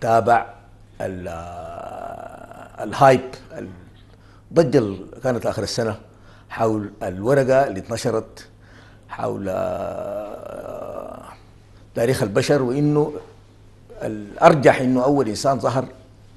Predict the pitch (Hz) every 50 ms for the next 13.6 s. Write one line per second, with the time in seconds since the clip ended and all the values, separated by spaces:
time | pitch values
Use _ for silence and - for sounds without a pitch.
0 | - - - - - - - - - - 98 95 95 95 117 107 113 127 127 131
1 | 104 95 - - 85 - - 104 98 95 87 82 - - 95 78 71 67 - -
2 | - - - - - - - - - - - - - - - - - - - -
3 | - - - - - - - - - - - - - - - - - - 127 117
4 | 117 120 120 117 117 - - - - - - - - - - - - - - -
5 | 180 180 170 - 151 160 175 170 160 165 170 180 147 123 120 - - - - -
6 | - 151 117 101 107 104 104 101 101 104 104 135 156 165 - 175 156 151 - -
7 | - - - - - - - - - - - - - - - - - - - 185
8 | 180 170 131 127 117 - - - - - - 98 113 123 123 120 98 104 92 87
9 | 82 78 76 76 73 69 67 69 71 - - 110 98 98 95 95 98 107 107 98
10 | 90 85 - 123 127 131 - - - - - - - - - - - - - -
11 | - - - 233 262 - - - - 160 123 120 117 110 107 104 104 104 101 98
12 | 95 - - - - - - - - - - - - - - - - - - -
13 | 151 139 170 202 196 196 - 196 185 175 180